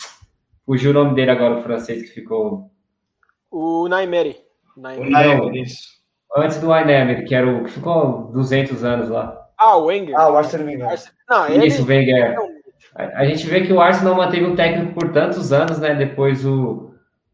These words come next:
Speaker 1: o Naimeri entrou, acabou ficando pouco tempo.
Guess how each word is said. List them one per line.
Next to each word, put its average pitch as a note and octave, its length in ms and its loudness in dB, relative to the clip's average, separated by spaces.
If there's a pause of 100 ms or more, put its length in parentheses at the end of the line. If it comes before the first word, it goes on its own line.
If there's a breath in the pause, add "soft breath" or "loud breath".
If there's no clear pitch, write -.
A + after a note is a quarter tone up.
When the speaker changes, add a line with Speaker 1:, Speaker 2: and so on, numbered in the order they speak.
(120)
Speaker 1:
o B2+ 140 -8
Naimeri C#3 480 4
entrou, C#3 260 2
acabou D3 240 0
ficando C#3+ 320 0
pouco D3+ 340 -2
tempo. F3 460 -4